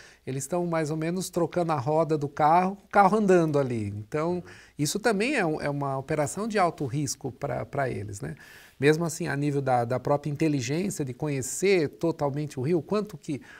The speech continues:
se conhe-, eles têm conhecimento disso, talvez, pra organizar isso, né? Parece que é aquela coisa mesmo, né, que tinha a história também do,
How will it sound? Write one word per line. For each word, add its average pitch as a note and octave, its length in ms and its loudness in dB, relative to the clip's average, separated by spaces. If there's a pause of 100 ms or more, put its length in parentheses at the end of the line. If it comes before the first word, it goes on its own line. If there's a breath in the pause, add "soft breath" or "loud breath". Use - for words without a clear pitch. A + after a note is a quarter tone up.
se - 200 -2
conhe-, D#3+ 460 6
eles D3 300 2
têm F#3 200 2
conhecimento D3 680 -2
disso, D3 300 -4
talvez, C#3 460 0
pra E3 340 6 (320 loud breath)
organizar C#3+ 800 4
isso, G#2+ 320 -8
né? C3 140 -6
Parece C#3+ 360 4
que - 80 -6
é G3+ 60 2
aquela G3+ 300 0
coisa G3 320 -2
mesmo, F#3 480 -2
né, E3 180 2
que - 80 -10
tinha D#3 200 -6
a C#3+ 40 -2
história C#3 340 -2
também C3+ 300 -6
do, C3 300 -2